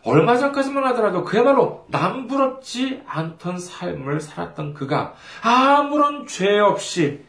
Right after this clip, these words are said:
이 지경이 되니 얼마나 어이가 없었겠습니까? 이를 보다 못한 그의 아내가 말합니다.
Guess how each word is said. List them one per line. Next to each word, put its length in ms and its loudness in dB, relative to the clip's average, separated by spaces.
이 160 2
지경이 640 -2
되니 260 -8
얼마나 760 -8
어이가 840 -4
없었겠습니까? 1000 -14
이를 220 4
보다 220 4
못한 560 0
그의 240 2
아내가 760 -2
말합니다. 840 -2